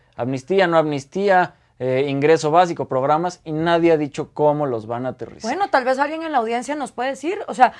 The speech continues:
Speaker 2: por eso yo pregunto, hay ocho cárteles, ¿de qué se trata esa amnistía? De sentarse con sus cabezas y negociar. ¿Negociar qué? Porque lo mismo les pasó o similar en Colombia con lo de los acuerdos de paz.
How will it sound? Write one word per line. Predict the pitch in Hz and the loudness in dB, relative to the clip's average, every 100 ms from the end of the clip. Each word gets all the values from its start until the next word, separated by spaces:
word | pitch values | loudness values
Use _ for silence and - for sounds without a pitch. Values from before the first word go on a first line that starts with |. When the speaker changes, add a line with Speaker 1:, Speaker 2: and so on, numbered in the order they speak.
| - | -4
Speaker 2:
por | - 254 | 0 4
eso | 330 | 4
yo | 349 | 4
pregunto, | 349 359 311 190 - - - - - | 4 4 2 -4 -8 -14 -20 -10 6
hay | 240 262 | 6 8
ocho | 262 262 262 | 2 -4 -8
cárteles, | 320 330 190 180 175 | -8 -10 -12 -14 -10
¿de | 202 220 | -8 -8
qué | 220 | -8
se | 226 | -6
trata | 233 226 | -6 -8
esa | 226 | -10
amnistía? | 233 214 208 330 262 180 | -10 -8 -8 -6 -6 -4
De | 220 | -6
sentarse | 208 185 175 233 262 285 | -8 -10 0 0 0 -4
con | 294 285 | -10 -10
sus | 262 | -14
cabezas | - 202 254 277 294 - | -10 -8 -8 -8 -10 -10
y | 233 | -8
negociar. | 214 202 190 240 202 | -8 -8 -4 -4 -4
¿Negociar | 202 196 196 339 370 | -8 -12 -8 -8 -8
qué? | 208 165 _ _ _ - - | -14 -14 _ _ _ -20 -12
Porque | - 214 254 | -10 -6 -2
lo | 262 | -2
mismo | 359 415 | -2 -2
les | 403 | -2
pasó | - 247 277 302 349 - | -2 -2 -2 -2 -4 -6
o | 254 | -6
similar | 240 220 220 247 | -4 -4 -2 -2
en | 302 | -4
Colombia | 214 220 233 277 | -6 -6 -6 -8
con | 233 | -8
lo | 208 | -8
de | 196 | -10
los | 190 | -12
acuerdos | - 233 220 | -12 -10 -10
de | 180 | -8
paz. | 381 440 - - | -6 -6 -10 -20